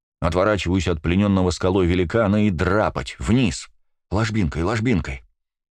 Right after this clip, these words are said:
И снова наверх. Вот за следующий холм убегу, и ходок ветродуй мне не страшен. Последние шаги склона. Йок! Ударившая в спину волна воздуха сбивает меня с ног и несет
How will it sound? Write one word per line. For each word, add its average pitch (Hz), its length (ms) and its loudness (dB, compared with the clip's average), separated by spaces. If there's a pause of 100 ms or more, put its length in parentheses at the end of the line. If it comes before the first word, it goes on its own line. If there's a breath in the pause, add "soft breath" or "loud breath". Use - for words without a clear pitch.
(160)
И 82 120 0
снова 113 400 0
наверх. 139 440 2 (760)
Вот 85 240 -2
за 90 100 0
следующий 85 500 0
холм 95 380 2
убегу, 92 400 2
и 92 40 2
ходок 90 420 2
ветродуй 95 460 0
мне 98 180 2
не 98 100 2
страшен. 92 540 -2 (760)
Последние 101 520 0
шаги 117 320 0
склона. 117 560 2 (840)
Йок! 135 680 0 (880)
Ударившая 90 640 0
в 76 80 -4
спину 92 380 -2
волна 90 280 2
воздуха 85 480 0
сбивает 90 600 0
меня 92 300 2
с - 140 -8
ног 90 360 0
и 87 60 2
несет 92 440 0